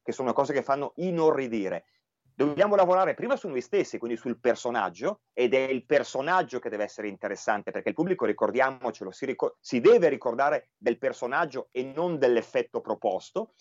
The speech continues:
ma a questo punto, quando il personaggio è un personaggio forte, carismatico, che può dire qualcosa, allora ecco che anche un effetto di trecento anni fa, nelle mani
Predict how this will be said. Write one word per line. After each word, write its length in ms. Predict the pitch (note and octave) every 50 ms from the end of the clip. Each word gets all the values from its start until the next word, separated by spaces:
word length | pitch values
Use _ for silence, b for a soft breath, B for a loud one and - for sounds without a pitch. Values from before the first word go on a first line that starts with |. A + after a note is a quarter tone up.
| _ _ _
ma 120 | - B2+
a 80 | C3 G#2+
questo 240 | - B2 A#2 - A#3
punto, 320 | - D3 D#3 F3 C4+ A#3
quando 220 | - B2 A2+ A2+ A2+
il 80 | -
personaggio 840 | - A2+ G#2+ - _ - - C3 B2+ C#3 C#3+ C3+ A#2 F#2+ G2+ F2+ - _ _ _
è 80 | -
un 140 | C3 B2+ A#2
personaggio 480 | - A#2+ A#2 - B2 C3 C#3 B2 - A#2
forte, 560 | - - E3+ E3+ E3 C#3 - - F#2 - - _ _
carismatico, 840 | _ - A2 A#2 A2+ A#2 C3+ D3+ D3+ - - A2+ F#2+ - G2 F2+ - _ _ _ _ _ _ _
che 100 | A#2+ -
può 140 | - B2
dire 260 | A#2+ D3 D#3+ D#3+ B2+ -
qualcosa, 680 | F3 F3 D#3+ - C#3+ B2 A#2 A#2 A#2 D3+ E3+ E3 - _ _
allora 400 | B2 B2+ D3+ E3 E3+ D#3 C3+ -
ecco 320 | - F#3+ G3+ - - C#3+ -
che 100 | - C#3
anche 240 | D#3+ F3+ F3 -
un 140 | E3 D#3+ D#3
effetto 640 | C#3+ - _ - F3+ D#3+ D#3 - _ _ _ _ A#2
di 160 | G#2 A2 A#2 -
trecento 640 | - - C#3+ C#3 - - E3+ F3 E3 - - C#3
anni 240 | C#3 C#3+ C#3+ D#3+ F3+
fa, 340 | - - C#3 B2 B2+ C#3 - _ _ _ _
nelle 240 | - B2+ C#3+ C#3+ C#3+
mani 420 | C#3+ D3+ D3+ D3 C3+ B2 G#2 F#2